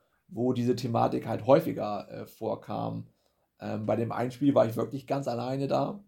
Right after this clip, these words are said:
vom Gefühl. Also waren halt nur noch Ordner und ein paar Offizielle. Das waren, ähm,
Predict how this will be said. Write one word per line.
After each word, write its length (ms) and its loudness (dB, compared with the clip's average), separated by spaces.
vom 140 -4
Gefühl. 400 4
Also 200 2
waren 200 -4
halt 160 -8
nur 100 -6
noch 140 -4
Ordner 420 -2
und 120 -10
ein 60 -16
paar 180 -4
Offizielle. 680 -4
Das 200 -14
waren, 300 0
ähm, 600 -6